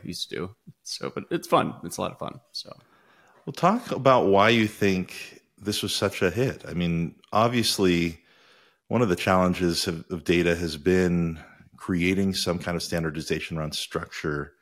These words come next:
Speaker 2: that
Speaker 1: Yeah.
Speaker 2: organizations can adopt. And so for me, <clears throat> when I look at that book, I think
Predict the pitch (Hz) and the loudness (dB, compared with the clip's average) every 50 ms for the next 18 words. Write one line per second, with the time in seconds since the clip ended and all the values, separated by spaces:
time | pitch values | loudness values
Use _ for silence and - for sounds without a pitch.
0 | _ _ _ _ _ _ _ _ _ _ - 87 - - 92 92 87 87 85 82 | _ _ _ _ _ _ _ _ _ _ 0 0 2 2 2 2 2 2 0 0
1 | 82 82 80 - - 87 82 - - - 80 78 73 71 78 80 85 76 - - | -2 -4 -4 -4 -4 -6 -6 -6 -4 -4 -6 -6 -4 -2 0 0 0 0 -4 -8
2 | - - - - - - 90 90 87 - - 101 - - 107 95 92 92 98 113 | -12 -18 -20 -18 -6 -4 -2 0 0 0 0 0 0 0 0 0 2 4 4 6
3 | 127 120 104 95 87 85 85 87 87 92 95 92 85 - 87 76 85 82 - - | 6 6 6 6 4 4 2 2 2 4 4 2 0 0 -2 -2 -2 -2 -2 -4
4 | - - 87 76 71 73 - - - - _ _ _ _ _ _ _ _ _ _ | 0 2 2 2 2 0 -6 -12 -20 -20 _ _ _ _ _ _ _ _ _ _
5 | _ 87 110 131 - | _ -2 -2 -2 -4